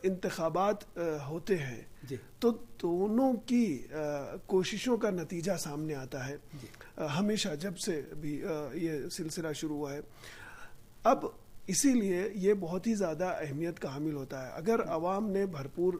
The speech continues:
Speaker 1: آ، شرکت کی، تو پھر اس کا مطلب ہے
Speaker 2: جی۔
Speaker 1: کہ یہ نظام اور یہ جو، آ، نمونہ عمل ہے، یہ جو model ہے، یہ کامیاب ہے۔ اور اگر شرکت میں کمی رہی تو پھر اس سے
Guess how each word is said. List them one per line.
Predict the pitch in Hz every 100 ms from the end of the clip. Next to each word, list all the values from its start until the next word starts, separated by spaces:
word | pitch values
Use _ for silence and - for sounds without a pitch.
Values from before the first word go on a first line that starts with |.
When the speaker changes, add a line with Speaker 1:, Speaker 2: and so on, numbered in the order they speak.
| -
Speaker 1:
آ، | 170 151
شرکت | 147 156 147 196 185
کی، | 202 190 - - - -
تو | - 190
پھر | 190
اس | 175 170
کا | 196
مطلب | 160 160 175 160
ہے |
Speaker 2:
جی۔ | 165
Speaker 1:
کہ | 170
یہ | 170 170 147 143 131 147
نظام | 165 143 151 165 165
اور | 151
یہ | 151 160 156
جو، | 170 156 156 -
آ، | 151 151 151
نمونہ | 160 151 160 165
عمل | 175 151 151 180 160
ہے، | 151 170
یہ | 170
جو | 170
model | 156 180 226 208
ہے، | 208
یہ | 208
کامیاب | 180 151 165 156
ہے۔ | 156 160 - - - -
اور | 240
اگر | 254 240
شرکت | 233 214 202 214
میں | 220
کمی | 185 175 208
رہی | 214
تو | 220 226
پھر | 220
اس | 185 165
سے | 208